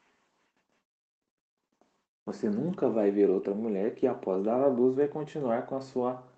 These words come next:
integridade virginal. Não existe. Maria é a única. E será a única. É um ato da divina providência milagroso. Que eu possa explicar? Não.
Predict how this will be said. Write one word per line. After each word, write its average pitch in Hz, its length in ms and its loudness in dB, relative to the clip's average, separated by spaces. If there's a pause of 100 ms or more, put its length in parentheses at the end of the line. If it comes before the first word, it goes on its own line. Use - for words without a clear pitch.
(300)
integridade 117 800 4 (140)
virginal. 107 920 0 (1400)
Não 117 80 2
existe. 147 460 4 (840)
Maria 110 480 4
é 131 120 2
a 135 80 6
única. 135 440 0 (880)
E - 60 -16
será 98 360 0
a 123 40 -2
única. 107 380 -2 (1500)
É 101 60 -6
um 98 120 -2
ato - 300 -4
da 113 60 4
divina 104 320 0
providência 117 600 -2
milagroso. 151 640 2 (920)
Que 147 80 12
eu 190 200 12
possa 131 300 12
explicar? - 720 4
Não. 131 260 2